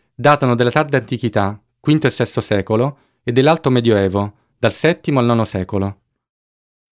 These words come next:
Altri ruderi illustrano l'utilizzo dell'acqua nell'antichità.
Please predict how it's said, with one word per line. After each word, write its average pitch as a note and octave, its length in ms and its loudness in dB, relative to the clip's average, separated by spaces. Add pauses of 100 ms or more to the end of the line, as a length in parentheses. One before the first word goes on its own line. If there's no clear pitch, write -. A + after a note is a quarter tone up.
(200)
Altri D#3+ 340 2
ruderi A#2+ 560 0
illustrano C3 420 0
l'utilizzo C3+ 480 0
dell'acqua C3 560 2
nell'antichità. A2 720 -2